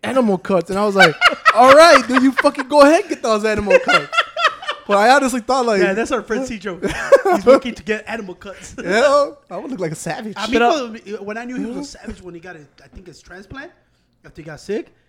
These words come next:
Speaker 2: motherfucker was running, he fell over, <laughs> busted his
Speaker 3: Oh,
Speaker 2: whole
Speaker 3: yeah.
Speaker 2: fucking
Speaker 3: That was
Speaker 2: face.
Speaker 3: recent, too.
Speaker 2: Yeah, he was like, "Fuck that, I'm dying in these bitches," you know? And I was like, "Yeah, man."
Speaker 3: But I
Speaker 2: It's
Speaker 3: think he got a complete heart transplant, though, recently.
Speaker 2: Yeah,
Speaker 3: And
Speaker 2: he
Speaker 3: he,
Speaker 2: did.
Speaker 3: yeah, he's back. I think he's vegan now.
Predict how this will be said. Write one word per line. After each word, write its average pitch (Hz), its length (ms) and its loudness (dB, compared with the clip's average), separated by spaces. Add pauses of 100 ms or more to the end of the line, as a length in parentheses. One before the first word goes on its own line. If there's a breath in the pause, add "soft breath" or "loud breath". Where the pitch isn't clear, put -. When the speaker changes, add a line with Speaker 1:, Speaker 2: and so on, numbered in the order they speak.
(240)
Speaker 2:
motherfucker 214 340 -16
was 156 140 -16
running, 208 280 -8
he 170 120 -10
fell 202 260 -10
over, 254 400 -8 (140 soft breath)
<laughs> - 140 -20
busted - 280 -12
his 175 80 -10
Speaker 3:
Oh, - 20 -10
Speaker 2:
whole 165 140 -4
Speaker 3:
yeah. 160 60 -10
Speaker 2:
fucking 240 300 -8
Speaker 3:
That 240 120 -2
was 302 120 -2
Speaker 2:
face. - 80 -6
Speaker 3:
recent, 254 360 -12
too. 330 160 -12
Speaker 2:
Yeah, 254 240 -6
he 240 80 -6
was 240 80 -12
like, 196 140 -14
"Fuck - 320 -16
that, 214 180 -14
I'm 220 140 -14
dying 220 300 -14
in 196 100 -18
these 175 120 -20
bitches," 165 440 -20
you 165 80 -12
know? 247 220 -6 (1080)
And 196 100 -10
I 190 60 -10
was 180 120 -12
like, 160 240 -14 (320)
"Yeah, 147 420 -10
man." 139 260 -18
Speaker 3:
But 240 80 -2
I 233 100 -4
Speaker 2:
It's 226 80 -14
Speaker 3:
think 311 140 -6
he 294 80 -6
got 285 180 -4
a 254 40 -6
complete 226 340 -10
heart 202 440 -8
transplant, 160 520 -14
though, 156 240 -20
recently. 170 460 -16 (680)
Speaker 2:
Yeah, 185 140 -20
Speaker 3:
And 165 80 -14
Speaker 2:
he 208 120 -8
Speaker 3:
he, 240 40 -10
Speaker 2:
did. 202 120 -16
Speaker 3:
yeah, 190 240 -8
he's 233 260 -12
back. 220 300 -10 (100)
I 226 100 -6
think 320 160 -12
he's 226 160 -8
vegan 214 300 -12
now. 156 180 -14